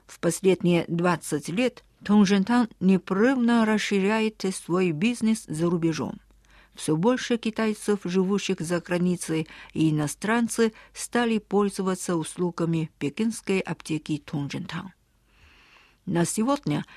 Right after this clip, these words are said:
аптека Тунжинтан открыла сто десять филиалов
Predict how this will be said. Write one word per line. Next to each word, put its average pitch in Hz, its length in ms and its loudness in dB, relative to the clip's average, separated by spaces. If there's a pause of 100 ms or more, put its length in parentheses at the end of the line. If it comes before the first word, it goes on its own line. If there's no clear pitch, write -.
(120)
аптека 156 500 0
Тунжинтан 165 760 0
открыла 202 800 0 (220)
сто - 540 2
десять 214 560 -2
филиалов 180 640 0